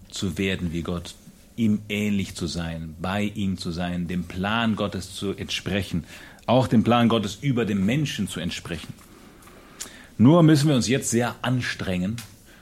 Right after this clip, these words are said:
um diesen Plan überhaupt zu erkennen und auch anstrengen, um ihm zu folgen und ihm zu gehorchen.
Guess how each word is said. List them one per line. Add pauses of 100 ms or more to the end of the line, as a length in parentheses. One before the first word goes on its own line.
(140)
um
diesen
Plan
überhaupt
zu
erkennen (640)
und
auch
anstrengen,
um
ihm
zu
folgen
und
ihm
zu
gehorchen.